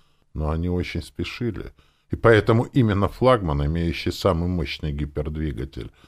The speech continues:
и прибыл на это место. Сейчас оставалось дождаться появления тех самых средних крейсеров, которые должны были означать окончание сбора.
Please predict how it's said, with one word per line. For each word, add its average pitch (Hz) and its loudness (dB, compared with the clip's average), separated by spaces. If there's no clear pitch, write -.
и 117 -2
прибыл 101 2
на 90 0
это 80 0
место. 73 -4
Сейчас - -6
оставалось 82 0
дождаться 85 -4
появления 82 -2
тех - -2
самых 64 -4
средних 73 -2
крейсеров, 98 -6
которые 85 0
должны 85 0
были 90 0
означать 76 -2
окончание 65 -6
сбора. 71 -8